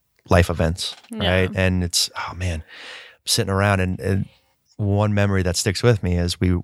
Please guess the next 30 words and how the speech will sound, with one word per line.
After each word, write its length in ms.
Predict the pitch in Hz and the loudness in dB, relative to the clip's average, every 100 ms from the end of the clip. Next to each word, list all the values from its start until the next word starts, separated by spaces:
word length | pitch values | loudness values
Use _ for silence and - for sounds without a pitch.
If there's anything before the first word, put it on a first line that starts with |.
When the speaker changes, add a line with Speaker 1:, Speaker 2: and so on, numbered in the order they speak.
| _ - | _ 0
Speaker 1:
we, 240 | 92 90 | 2 2
we 140 | 92 92 | 0 -2
drove 480 | 92 107 101 90 | 0 0 2 -2
to 100 | - | -6
Paris 540 | - 95 78 - - - _ _ - _ _ | 2 2 2 -6 -10 -10 _ _ -20 _ _
as 180 | - 85 | -2 2
a, 320 | 87 85 85 - | 2 2 0 -4
like 180 | 104 90 | -2 0
a, 100 | 90 - | 0 -2
like 160 | 95 | -4
half 260 | - 101 95 | 2 2 2
of 40 | |
the 60 | 90 | -4
team. 280 | - 92 82 | 0 0 2
We 60 | |
drove 180 | 90 90 | 2 2
to 60 | - | 2
Paris 200 | 95 85 | -2 -2
to 60 | |
go 100 | - | 0
watch 240 | 87 85 90 | 0 0 0
a 20 | |
game. 220 | 85 71 - - - - - - - _ | -2 -2 -6 -20 -20 -20 -18 -20 -20 _
And 300 | - 95 87 | 0 2 2
after 280 | - 90 - | 0 -2 -2
the 60 | 110 | -2
game, 540 | 104 90 85 117 113 - | 0 2 2 -2 -4 -6
we're, 600 | 95 92 90 87 85 85 _ _ - | -2 0 2 0 -2 -6 _ _ -2
we're 320 | 87 85 85 95 _ _ - | 0 2 0 -4 _ _ -18
walking 600 | 90 90 85 90 87 98 | -2 2 2 0 -2 -4